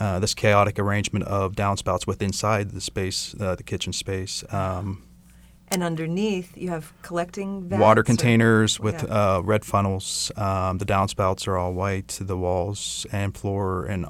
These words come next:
Speaker 1: all the appliances are painted a, a deep blue.
Speaker 2: Using colors that implicate the nation, Supplication is kids' commentary about contemporary environmental woes.
Speaker 1: And this community here is more, uh,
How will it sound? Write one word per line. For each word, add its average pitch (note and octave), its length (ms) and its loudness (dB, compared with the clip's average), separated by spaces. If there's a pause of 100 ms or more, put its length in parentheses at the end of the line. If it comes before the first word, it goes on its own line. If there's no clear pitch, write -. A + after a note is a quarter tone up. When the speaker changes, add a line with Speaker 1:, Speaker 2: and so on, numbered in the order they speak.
Speaker 1:
all F#2+ 140 2
the G2 100 -4
appliances F#2+ 600 -4
are F#2+ 100 -8
painted F#2 340 -6
a, - 760 -6
a G#2 40 -4
deep G#2 240 -4
blue. G#2+ 480 -4 (220)
Speaker 2:
Using G#3+ 320 0
colors B3+ 480 2
that - 160 -2
implicate F3+ 560 -2
the C3+ 80 -8
nation, D3 540 -4 (340)
Supplication G#3 960 -2 (100)
is C#3+ 180 -6
kids' E3 300 -4
commentary F3+ 680 0
about C3+ 360 -4
contemporary G#3 760 -4
environmental D3+ 720 -2
woes. B2 640 -8
Speaker 1:
And A#2 180 4
this - 240 2
community A2 480 2
here G2+ 240 -2
is F#2 300 -6
more, G2 540 -2
uh, D#2+ 420 -8